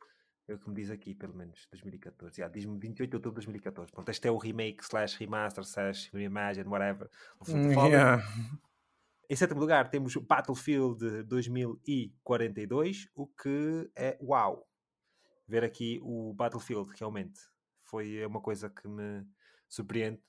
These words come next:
Speaker 1: ver aqui o Battlefield. Mas, epá, quem sabe o jogo devia estar uma promoção, devia ter extremamente barato e eles acabaram por, por com muita gente comprar.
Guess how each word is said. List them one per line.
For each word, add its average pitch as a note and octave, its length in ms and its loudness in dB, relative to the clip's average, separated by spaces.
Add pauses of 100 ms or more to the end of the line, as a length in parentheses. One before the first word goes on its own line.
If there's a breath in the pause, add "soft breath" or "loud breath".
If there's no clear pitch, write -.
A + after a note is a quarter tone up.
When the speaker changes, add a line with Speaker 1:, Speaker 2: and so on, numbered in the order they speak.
(140)
Speaker 1:
ver G#2+ 140 -4
aqui G#2 160 -8
o G2 60 -4
Battlefield. G#2 520 -6 (360)
Mas, G#2+ 400 -8
epá, A2+ 260 -2
quem B2 140 -2
sabe A2+ 240 2
o G2 40 -8
jogo G#2+ 160 -2
devia G#2+ 300 -4
estar G#2+ 220 0
uma G#2 120 -4
promoção, G2+ 420 -6
devia G2+ 160 -6
ter G2+ 100 -8
extremamente G#2 440 -4
barato G2+ 400 0
e G2 40 -4
eles G2 260 -8
acabaram G2 300 -4
por, G2 340 -12 (760 soft breath)
por G2+ 160 -10
com G#2 140 -6
muita G#2 240 -6
gente G2+ 160 -8
comprar. A#2+ 500 0